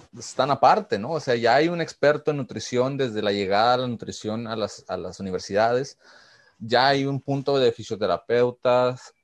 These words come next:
con la llegada de la fisioterapia a las universidades que prepara a,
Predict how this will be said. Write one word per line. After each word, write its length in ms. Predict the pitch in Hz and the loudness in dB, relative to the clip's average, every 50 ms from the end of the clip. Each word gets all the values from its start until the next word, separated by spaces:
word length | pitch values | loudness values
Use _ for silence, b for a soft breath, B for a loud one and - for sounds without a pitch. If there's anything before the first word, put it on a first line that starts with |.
| _ _ _ _ _ _ - - - - | _ _ _ _ _ _ -20 -20 -18 -8
con 160 | - - 107 | -6 -4 -2
la 80 | 107 104 | -2 -2
llegada 320 | 98 98 98 107 117 117 | 0 2 4 4 6 6
de 60 | 113 110 | 6 4
la 120 | 107 98 | 2 0
fisioterapia 800 | - 98 92 98 - 87 90 101 123 131 - - - 123 117 113 | -2 -6 -16 -10 -6 -4 0 2 2 0 0 -2 -4 -2 -2 0
a 60 | 107 | -2
las 160 | 104 104 - | -2 -4 -6
universidades 760 | 107 101 98 92 - - 104 101 104 110 117 120 127 135 - | -8 -10 -10 -10 -8 -4 -2 0 0 0 0 -2 -4 -6 -6
que 140 | - - 107 | -8 -8 -6
prepara 580 | - 98 98 - - 101 104 107 113 113 107 90 | -6 -8 -4 0 0 2 4 4 4 4 4 4
a, 460 | 87 92 90 82 87 95 104 113 | 2 0 -2 -4 -6 -10 -16 -20